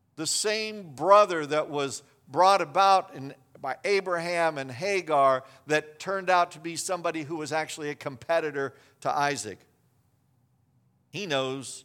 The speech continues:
it will cause his parents more grief. Doesn't care. Esau's fortunes grow. Jacob's fortunes grow.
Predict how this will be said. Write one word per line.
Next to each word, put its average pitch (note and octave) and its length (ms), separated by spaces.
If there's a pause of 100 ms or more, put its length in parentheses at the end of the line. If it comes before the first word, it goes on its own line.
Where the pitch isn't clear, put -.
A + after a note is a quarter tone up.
(440)
it C3+ 100
will C3 140
cause B2 420
his A#2 140
parents B2 480
more A#2 220
grief. C3+ 560 (1000)
Doesn't G#2+ 300
care. G#2+ 360 (960)
Esau's G#3+ 520
fortunes A3 580
grow. A3 480
Jacob's B2+ 500
fortunes A#2 600
grow. G2+ 360